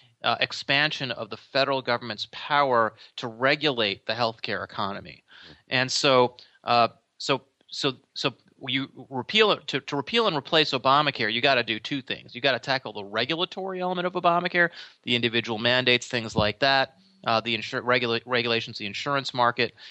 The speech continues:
Speaker 1: and you also have to tackle the taxing and spending. A-, and so, uh, Governor Perry does intend to, uh, unveil, uh, at a later point, uh, and by a later point, I don't mean, like,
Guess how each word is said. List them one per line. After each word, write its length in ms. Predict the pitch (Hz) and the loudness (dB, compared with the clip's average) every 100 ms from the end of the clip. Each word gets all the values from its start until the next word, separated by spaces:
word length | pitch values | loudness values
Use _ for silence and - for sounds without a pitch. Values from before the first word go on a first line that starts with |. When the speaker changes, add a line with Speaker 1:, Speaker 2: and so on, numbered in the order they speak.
| - - | -6 0
Speaker 1:
and 140 | 147 | 2
you 100 | 147 | 4
also 300 | 151 175 175 | 4 4 2
have 60 | 139 | -2
to 80 | 127 | -2
tackle 500 | 135 123 127 117 104 | 0 0 2 -2 -2
the 100 | 110 | -4
taxing 480 | 123 107 - 110 | -2 -2 -6 -14
and 100 | 95 | -12
spending. 540 | - - 104 98 - _ _ _ _ _ - - 139 | -12 -10 -10 -10 -16 _ _ _ _ _ -16 -4 -2
A-, 160 | 135 | 2
and 140 | 143 131 | 2 2
so, 380 | - 143 131 - - - | 4 4 4 0 -20 -4
uh, 140 | 123 | 0
Governor 300 | 139 151 143 | 0 0 -2
Perry 520 | 123 139 135 123 - 117 | -2 2 4 2 -4 -10
does 240 | - 127 120 | -4 -2 -4
intend 520 | 131 - 131 123 120 | -10 -6 -2 -2 -6
to, 400 | - 123 117 107 | -8 -6 -6 -4
uh, 160 | 113 101 - | -4 -4 -6
unveil, 600 | 113 110 120 117 110 - | -6 0 2 4 2 -4
uh, 180 | 107 92 - | -8 -8 -6
at 140 | 120 113 | -4 -2
a 40 | |
later 300 | 110 113 117 | -2 -2 -2
point, 480 | - 127 120 123 - | -6 -8 -8 -8 -4
uh, 240 | 110 107 - _ _ - | -2 -2 -4 _ _ -6
and 300 | 107 110 110 | -4 -4 -2
by 120 | 123 | 0
a 60 | 110 | 0
later 200 | 113 113 | 0 -4
point, 220 | - 113 | -4 -4
I 60 | 110 | -2
don't 160 | 110 | -2
mean, 180 | 110 110 | -4 -6
like, 360 | 110 107 104 | -4 -6 -8